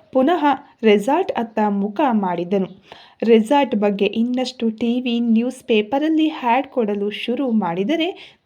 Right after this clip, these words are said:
ದಿನಕರ್ ಜೊತೆ ದಾಮೋದರ್ ತಮ್ಮೆಲ್ಲ ಸ್ನೇಹಿತರ ಬಳಗದಲ್ಲಿ ರೆಸಾರ್ಟ್ ಬಗ್ಗೆ ಹೇಳುತ್ತಲೇ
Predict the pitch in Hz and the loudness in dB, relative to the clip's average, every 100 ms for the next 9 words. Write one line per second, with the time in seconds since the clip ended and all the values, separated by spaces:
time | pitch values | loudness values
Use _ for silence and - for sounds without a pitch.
0 | - 294 349 349 277 254 254 214 196 202 | 0 2 0 0 -2 -2 -4 -4 -2 0
1 | 190 214 - _ 220 196 196 226 302 240 | -2 -4 -16 _ 4 4 6 4 4 0
2 | 240 - - 226 202 196 285 311 254 - | -4 -6 -2 0 2 0 0 -2 -2 -4
3 | 208 185 196 277 254 226 202 190 190 220 | -4 -4 -4 -4 0 0 0 -2 0 0
4 | 311 294 339 381 - _ - 233 233 220 | 2 2 2 0 -8 _ 0 4 4 4
5 | 359 370 220 208 202 190 190 190 190 247 | 2 2 -2 -2 0 0 0 0 2 2
6 | 285 - 254 294 262 | -2 -2 2 2 0